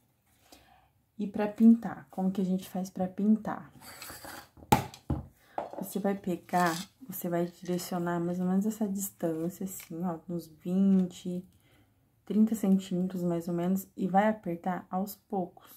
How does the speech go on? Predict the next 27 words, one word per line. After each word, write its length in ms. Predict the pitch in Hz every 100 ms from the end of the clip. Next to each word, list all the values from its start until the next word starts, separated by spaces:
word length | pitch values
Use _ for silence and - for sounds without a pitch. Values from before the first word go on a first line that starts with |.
| -
tá? 160 | 175 175
Pra 180 | 185
ir 80 | 180
só 160 | 175 214
uma 180 | 247 277
nuvem 680 | 262 214 208 196 175 165 160 - -
de 80 | 175
tinta 520 | - 180 170 165 170
na, 240 | 165 160 175 _ - - _ _
nas 140 | - 190
canetinhas. 800 | - 175 180 185 - 170 151 143 - _
Primeiro 260 | 175 170 165
você 240 | 170 -
agita, 800 | 160 165 165 160 147 151 - 214 - - - - - - - - -
é 100 | 175
assim, 420 | 180 196 - 180 180
tá? 240 | 180 165
Não 100 | 170
é 60 | 175
chacoalhando 680 | - 180 185 190 180 180
assim, 280 | 185 - 190
não. 300 | 208 190 160 - _ _ _ - -
É 120 | 165
assim, 420 | 170 - - 180
ó, 80 | 160 - - _ _ - - -
tá? 340 | 160 175 196 190 _ - - - _ - _ - - -
Círculos, 840 | - 208 185 - - - - -